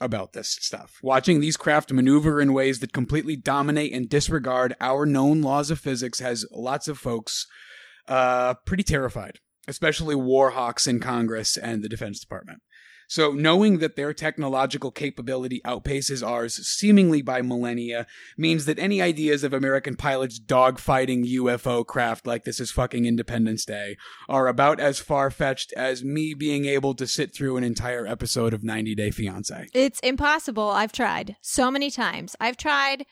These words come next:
Speaker 2: probably eighty-five times, 'cause that's probably how many episodes I've watched. Has not happened yet, but I'll keep trying.
Speaker 1: It just beats my soul
Speaker 2: <laughs>
Speaker 1: to the point where my soul goes, "I can't do this anymore.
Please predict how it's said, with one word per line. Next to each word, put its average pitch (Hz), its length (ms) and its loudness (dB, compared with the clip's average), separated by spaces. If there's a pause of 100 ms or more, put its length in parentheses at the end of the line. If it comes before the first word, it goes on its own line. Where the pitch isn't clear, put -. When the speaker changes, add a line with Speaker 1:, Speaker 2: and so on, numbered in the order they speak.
(180)
Speaker 2:
probably 330 580 -4 (200)
eighty-five 269 560 -2
times, 180 380 -8
'cause 214 100 -8
that's 196 140 -10
probably 208 220 -2
how 214 100 -2
many 208 160 -4
episodes 202 400 -4
I've 196 160 -6
watched. 190 460 -2 (440)
Has 240 240 2
not 254 160 0
happened 233 320 -4
yet, 208 220 -6 (400)
but 214 100 -4
I'll 208 80 2
keep 226 220 -8
trying. - 320 -8 (120)
Speaker 1:
It 110 120 -10
just 120 280 -8
beats 143 300 0
my 131 140 4
soul 117 580 0 (460)
Speaker 2:
<laughs> - 460 -6
Speaker 1:
to 135 120 0
the 127 100 2
point 127 400 2
where 127 140 2
my 120 160 -2
soul 123 460 0
goes, 110 500 2
"I 117 80 -6
can't 117 300 -6
do 113 200 -4
this 101 420 -4
anymore. 104 580 -6